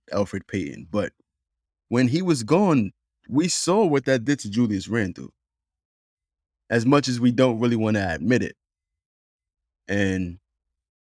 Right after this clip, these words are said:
I don't know, I just see things going a lot differently this year. And with all the talent that's on this year, I can see it blending so much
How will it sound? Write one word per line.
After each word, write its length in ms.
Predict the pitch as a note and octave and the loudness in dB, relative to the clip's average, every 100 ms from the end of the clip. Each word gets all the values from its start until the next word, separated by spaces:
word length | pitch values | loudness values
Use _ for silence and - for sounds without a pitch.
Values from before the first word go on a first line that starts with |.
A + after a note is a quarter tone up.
| _ _ _ _ _ _ _ _ _ _ _ _ - | _ _ _ _ _ _ _ _ _ _ _ _ -2
I 140 | A#2 | 2
don't 200 | B2+ C3 | 2 2
know, 180 | C#3 C3 | 2 0
I 120 | F#2+ | -2
just 280 | G2 A2+ - | -2 -4 -4
see 300 | - C#3 C#3 B2 | -2 0 0 0
things 300 | C3 B2 G#2 | 2 2 2
going 320 | G2 A#2+ A2 | 2 2 2
a 60 | G2 | 0
lot 360 | A2 A#2+ G2 G#2 | 0 0 0 -2
differently 460 | A#2+ - A#2 B2 | -2 0 0 2
this 240 | B2+ B2 A#2+ | 0 -2 -6
year. 340 | B2+ C#3 C3+ _ _ _ _ _ | -6 -6 -10 _ _ _ _ _
And 160 | G#2+ G#2+ | -4 -2
with 140 | G#2 | -2
all 200 | D2+ B2 | 0 2
the 80 | B2+ | 4
talent 380 | G#2+ - B2+ B2+ | 0 0 2 4
that's 180 | B2+ B2 | 2 2
on 120 | B2 | 2
this 160 | B2+ B2 | 2 0
year, 240 | B2+ C#3 | 0 0
I 100 | A2+ | -2
can 160 | A#2 G#2+ | -2 -2
see 300 | - C3 B2 | -2 0 2
it 180 | F#2+ F#2 | 0 -4
blending 460 | G#2 A#2 G#2+ G#2 | -2 0 0 -4
so 240 | - A#2+ G#2+ | -4 -4 -2
much 400 | G#2 G#2 - | -2 -4 -10